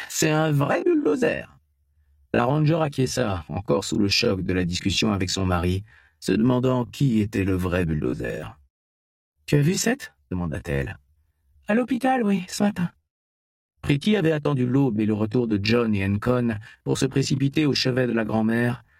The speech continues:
et elle avait trouvé Seth hagard, errant dans un couloir impersonnel qui deviendrait le lieu de leur première étreinte. « Wilmine ne sortira pas du coma artificiel avant demain », enchaîna la jeune femme.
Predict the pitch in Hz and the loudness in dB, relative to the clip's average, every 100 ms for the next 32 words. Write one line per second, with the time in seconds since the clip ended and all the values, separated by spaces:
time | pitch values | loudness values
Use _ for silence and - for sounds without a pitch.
0 | _ _ 131 139 143 156 156 147 147 143 | _ _ 2 2 0 0 0 2 2 2
1 | 156 151 - 143 135 120 104 - - _ | 0 -2 -2 0 2 0 -2 -6 -14 _
2 | _ 131 117 131 120 113 113 113 120 117 | _ 0 2 0 0 0 0 -2 0 2
3 | 107 117 117 - 117 117 120 110 98 - | 2 0 -2 -2 -2 0 2 0 -2 -4
4 | 113 113 110 101 107 107 101 110 107 101 | -4 0 2 2 2 2 4 2 2 -2
5 | 98 - 98 98 98 104 73 78 78 - | -4 -2 0 0 -2 -4 -2 -4 -4 -12
6 | _ _ _ _ _ _ _ _ _ _ | _ _ _ _ _ _ _ _ _ _
7 | _ _ _ _ 202 214 220 247 220 196 | _ _ _ _ 2 4 4 4 4 2
8 | 202 170 196 170 160 170 156 160 151 143 | 0 0 0 0 0 0 0 0 2 0
9 | 127 151 147 143 - 147 131 127 131 135 | 0 -4 0 0 2 2 2 2 2 2
10 | 123 123 _ _ 98 92 95 95 92 92 | 0 -4 _ _ -4 -2 -2 -2 -2 -4
11 | 85 82 76 67 110 | -6 -6 -8 -10 -12